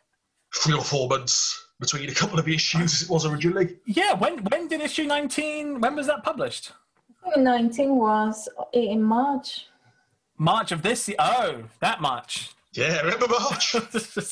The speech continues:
Speaker 1: That, that actually came out a week after issue eighteen, because they put it out quickly so they could catch up after having had a few gaps. Uh, previously, they were like, "We'll catch up, we'll put out an issue a week after the previous one, and then we'll be bang up to date," and then all the other stuff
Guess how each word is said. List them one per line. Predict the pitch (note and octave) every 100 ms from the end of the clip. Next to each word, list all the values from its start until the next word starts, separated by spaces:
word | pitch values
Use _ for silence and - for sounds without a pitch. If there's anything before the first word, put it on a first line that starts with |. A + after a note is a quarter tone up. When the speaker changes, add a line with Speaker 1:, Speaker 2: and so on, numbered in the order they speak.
| - - -
Speaker 1:
That, | F3+ -
that | B3 B3+
actually | B3+ - G#3+
came | - A3 G#3+
out | G#3 F#3 -
a | E3+ D3+
week | G3+ F3 F#3+
after | E3 - F#3+
issue | F#3 - E3+
eighteen, | G3+ E3+ E3+ A#2 -
because | - -
they | A#2+
put | - C#3
it |
out | C3+ C3+ - -
quickly | E3 E3 D3 B2+
so | B2+ B2+
they |
could | A#2+ B2
catch | - B2+ -
up | C#3 - D3
after | - -
having | C3+ B2
had | B2+ B2
a |
few | B2 D3
gaps. | B2 C3+ - - - - - - _ _ _ _ _ _ -
Uh, | B2 A#2+ A#2+ A#2 - -
previously, | A#3 A3 E3+ B2+
they |
were | C3
like, | C3
"We'll | B2
catch | - G#3 -
up, | -
we'll | -
put | D3+
out | C#3+ C#3+
an |
issue | D3+ - C3+
a |
week | B2+ D3 D3
after | D3 -
the | B2+
previous | F#3+ E3+ B2+ C3
one, | A#2+ A#2
and | A2+
then | C#3+
we'll | B2+ A#2+
be | G#2+
bang | G3 G3+
up | -
to | D#3+
date," | F#3 D#3+ B2+ - - _ _ A#2
and | A#2
then | A#2+ A2+
all | C3+ D3 C#3
the | C#3
other | C3
stuff | A#2+ B2+ A#2 -